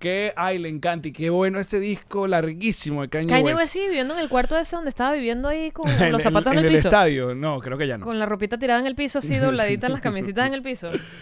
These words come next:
Speaker 1: Creo que ya no, creo que ya se fue. Ya
Speaker 2: Vi-,
Speaker 1: logró ese gran
Speaker 2: vida
Speaker 1: disco y
Speaker 2: de
Speaker 1: listo.
Speaker 2: presidiario.
Speaker 1: <laughs>
Speaker 2: Hoy, en nuestro episodio de Presidiario porque quieres.
Speaker 1: ¿Cómo está, muchacho? Mira, est-, estas situaciones son raras porque, eh, ah,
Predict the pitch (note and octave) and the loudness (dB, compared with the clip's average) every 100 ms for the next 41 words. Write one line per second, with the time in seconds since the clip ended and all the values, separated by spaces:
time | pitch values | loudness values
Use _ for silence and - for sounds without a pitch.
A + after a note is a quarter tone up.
0 | - - F3 F3 D3 D#3 C3 C#3+ F3 D#3+ | -12 -4 0 0 0 -2 -2 0 2 0
1 | E3+ D#3+ C3 - C#3+ D#3+ E3+ E3+ E3 D#3 | 0 -2 -2 -2 0 2 4 6 4 2
2 | F3 E3 E3 E3 B3+ D4+ G#3+ F#3 E3+ F3+ | 0 0 0 4 6 6 6 6 6 4
3 | C3 G#3 - A3+ B3+ G#3 D3+ C3 A#2+ - | 4 2 2 2 2 2 0 -4 -8 -6
4 | - - - - D#3 D#3 A#3+ A#3 D#3 C#3+ | -4 -2 0 0 0 2 2 2 0 -4
5 | C#3+ D#3 E3+ - F3 F#3 G3 A3+ G3 E3+ | -6 -6 -6 -4 -4 -4 -4 -2 0 2
6 | E3+ D3+ F3 F3 E3+ F#3 A#3+ B3 A3+ G#3+ | 2 0 0 -2 -2 0 0 0 -2 -4
7 | A3 G3+ C#3+ B2+ - - B3 - D#4 E4+ | -2 -2 -2 -8 -4 8 12 12 12 10
8 | D#4 - D4+ - D#3 D3+ D#3+ - - D#3 | 8 6 4 2 -2 -2 -4 -4 -6 -6
9 | A3 - F3+ D3 D3+ C3 D3+ E3 E3+ A#2+ | -6 -6 -6 -4 -4 -2 -2 0 0 -2
10 | G2 - - F3+ C3 G#2+ - F#2+ - - | -4 -10 2 4 4 0 -10 -12 -12 -6
11 | A#2+ A2+ A2 A2 G#2 G2 F2+ | -4 -2 -4 -4 -4 -6 -8